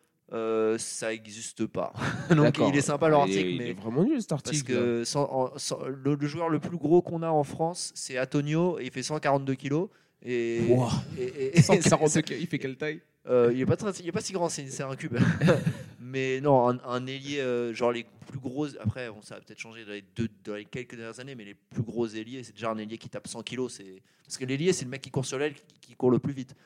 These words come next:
Speaker 1: Un ailier de cent trente kilos, ça existe pas, donc
Speaker 2: J'avoue,
Speaker 1: c'est,
Speaker 2: cent trente
Speaker 1: c'est
Speaker 2: kilos à déplacer, après tu te retrouves sur des, euh, sur des médecines, euh, américaines de N F L.
Speaker 1: Ouais, c'est ça.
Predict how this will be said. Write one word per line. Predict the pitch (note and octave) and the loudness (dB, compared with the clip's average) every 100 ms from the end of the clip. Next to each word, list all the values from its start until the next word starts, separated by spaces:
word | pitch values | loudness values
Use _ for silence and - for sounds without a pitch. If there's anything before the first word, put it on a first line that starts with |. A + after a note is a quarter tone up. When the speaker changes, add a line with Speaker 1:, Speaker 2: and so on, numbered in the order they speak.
| _ _ | _ _
Speaker 1:
Un | A2+ B2 | -8 -6
ailier | C3+ C#3+ | -4 -4
de | |
cent | C#3 | -4
trente | B2 C3+ | -4 -4
kilos, | C#3+ D#3 | -2 -2
ça | D3+ A#2 | -2 -8
existe | A#2+ - | -6 -6
pas, | A2+ G#2+ | -2 0
donc | G#2 | 0
Speaker 2:
J'avoue, | A#2 C3 C3+ D3 | 2 4 6 6
Speaker 1:
c'est, | C#3 | 6
Speaker 2:
cent | C3+ | 2
trente | C#3 | 2
Speaker 1:
c'est | - | 0
Speaker 2:
kilos | C3+ | 2
à | B2+ | 2
déplacer, | B2 B2 A#2+ D#3 | 2 0 0 0
après | C#3 C#3 | 0 -2
tu | C3 | -4
te | - | -4
retrouves | A#2 C3+ B2 | -2 -2 -2
sur | A2+ | -4
des, | G#2 G#2+ | -2 -2
euh, | G#2 G2+ F#2 F#2 _ _ _ _ _ - | 0 0 -4 -8 _ _ _ _ _ -10
sur | - A#2 | -2 -2
des | G#2+ A2 | 0 0
médecines, | A#2 A#2 - C#3+ C3+ A#2 | 0 0 -2 0 0 2
euh, | A2 | 2
américaines | G#2 A#2 A#2 A#2+ C#3+ B2+ | 2 0 0 0 2 4
de | A2+ | 4
N | A2 B2 | 2 2
F | C3+ | 0
L. | G2 F2 | -2 -2
Speaker 1:
Ouais, | B2+ A#2+ | 0 0
c'est | A2+ | 0
ça. | B2+ | 4